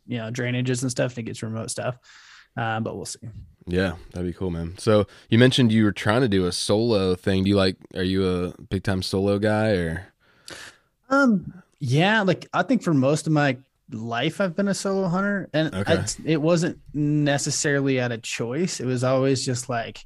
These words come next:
Speaker 2: Necessity?
Speaker 1: <sighs> s-, mostly necessity. Like,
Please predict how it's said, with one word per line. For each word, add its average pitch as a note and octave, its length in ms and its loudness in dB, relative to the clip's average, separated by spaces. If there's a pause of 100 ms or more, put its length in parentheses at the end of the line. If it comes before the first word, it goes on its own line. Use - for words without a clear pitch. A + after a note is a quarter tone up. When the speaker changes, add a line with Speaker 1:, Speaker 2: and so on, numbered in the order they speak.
(120)
Speaker 2:
Necessity? F#2+ 600 0 (240)
Speaker 1:
<sighs> - 260 -20
s-, - 720 -10
mostly G#3 520 2
necessity. F#3+ 880 2
Like, B2 320 2